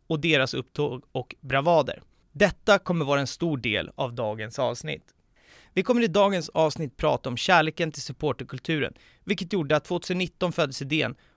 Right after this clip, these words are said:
om en union likt S F S U i fotbollen och tjugotjugo föddes Hockeysupporterunionen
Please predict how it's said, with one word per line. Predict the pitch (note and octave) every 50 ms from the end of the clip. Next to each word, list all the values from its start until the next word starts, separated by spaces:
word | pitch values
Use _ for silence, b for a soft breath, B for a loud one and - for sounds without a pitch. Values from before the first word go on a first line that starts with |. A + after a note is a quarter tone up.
| b
om | b F3 F#3+ F#3+
en | F3+
union | E3 D#3+ D#3 D3+ D3+ E3+ F3 D#3 - - - -
likt | - D#3+ G3 G3 E3+ - -
S | - E3 - -
F | F3+ E3+ -
S | E3+ D3+ - - -
U | E3+ C3
i | B2 B2+
fotbollen | - - C#3+ _ - F3 D#3+ C3 - C3 - _ _ _ -
och | G#3 F#3+
tjugotjugo | - - G3 D#3+ D3 D3 - - E3+ D#3+ D3 - - -
föddes | - - F#3 D#3+ C3 C3+ - - - b b b b b b _ _
Hockeysupporterunionen | - G3+ - _ _ - C3+ C3+ C3 - _ _ _ - - C#3 B2 C3+ B2+ A#2 - - C3 - D3+ C#3 C3 C#3 D3+ E3 D#3+ C3+ G2+ - -